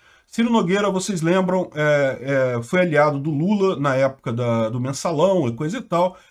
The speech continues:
É político lá do Centrão, aquele pessoal mais fisiológico, que não tem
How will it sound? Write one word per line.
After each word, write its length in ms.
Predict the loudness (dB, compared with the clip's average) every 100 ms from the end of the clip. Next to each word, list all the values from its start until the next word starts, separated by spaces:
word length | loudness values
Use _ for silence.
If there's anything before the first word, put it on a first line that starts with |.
| -8
É 140 | -6
político 500 | -2 0 0 -2 -4
lá 140 | -2 -2
do 100 | -2
Centrão, 560 | -4 -4 0 2 2
aquele 220 | 0 -4
pessoal 340 | -6 -6 -4 -2
mais 220 | -2 -2
fisiológico, 840 | -4 -2 0 0 0 0 -2 -6
que 120 | -8 -6
não 120 | -6
tem 280 | -6 -6